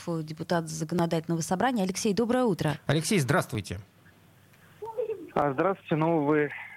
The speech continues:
Speaker 3: по-прежнему обсуждаете сложные темы по утрам.
Speaker 1: А
Speaker 3: Ну,
Speaker 1: что нам
Speaker 3: естественно,
Speaker 1: делать-то?
Speaker 3: уже
Speaker 1: Народ требует.
Speaker 2: А, Аль-, Алексей, а как же,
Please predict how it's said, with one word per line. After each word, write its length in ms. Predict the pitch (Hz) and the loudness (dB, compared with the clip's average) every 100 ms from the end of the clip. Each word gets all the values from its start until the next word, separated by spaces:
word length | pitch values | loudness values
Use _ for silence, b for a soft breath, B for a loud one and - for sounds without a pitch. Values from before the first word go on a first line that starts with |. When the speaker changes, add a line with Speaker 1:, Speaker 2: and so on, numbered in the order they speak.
| - | -6
Speaker 3:
по-прежнему 580 | 131 135 143 127 127 117 | -4 -2 -2 -2 -4 -4
обсуждаете 500 | 107 120 113 110 - - | -4 0 2 0 -2 0
сложные 380 | 123 107 110 | 0 0 -2
темы 400 | 107 160 151 117 101 | 0 0 2 2 0
по 80 | 117 | -2
утрам. 500 | 107 - 110 104 104 - | -4 -2 -2 -2 -4 -2
Speaker 1:
А 60 | |
Speaker 3:
Ну, 40 | 269 | 0
Speaker 1:
что 280 | 240 - 330 | 0 2 2
нам 160 | 320 262 | 2 4
Speaker 3:
естественно, 340 | 254 277 208 | 2 2 2
Speaker 1:
делать-то? 140 | 185 - 175 | 2 2 2
Speaker 3:
уже 100 | - | 2
Speaker 1:
Народ 380 | 240 320 349 262 | 4 2 0 0
требует. 520 | 294 311 214 190 156 | 2 2 2 0 2
Speaker 2:
А, 140 | 135 | 0
Аль-, 160 | 147 160 | -2 0
Алексей, 400 | 165 190 185 180 | 0 0 0 2
а 80 | 147 | 2
как 240 | 185 208 | 2 0
же, 120 | 180 | 2